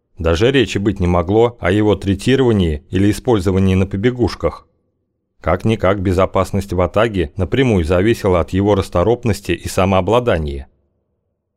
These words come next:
Случись с Левой какая-нибудь беда, и пушка превратилась бы в кусок бесполезного металла.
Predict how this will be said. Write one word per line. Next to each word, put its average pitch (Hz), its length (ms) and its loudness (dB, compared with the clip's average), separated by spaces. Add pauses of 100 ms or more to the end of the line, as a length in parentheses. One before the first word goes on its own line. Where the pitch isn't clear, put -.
(140)
Случись 92 500 0
с - 100 -4
Левой 104 300 4
какая-нибудь 98 640 0
беда, 104 420 0 (180)
и 95 100 -6
пушка - 360 -2
превратилась 101 760 0
бы 95 100 0
в - 80 -12
кусок 101 340 -2
бесполезного 95 640 0
металла. 87 680 0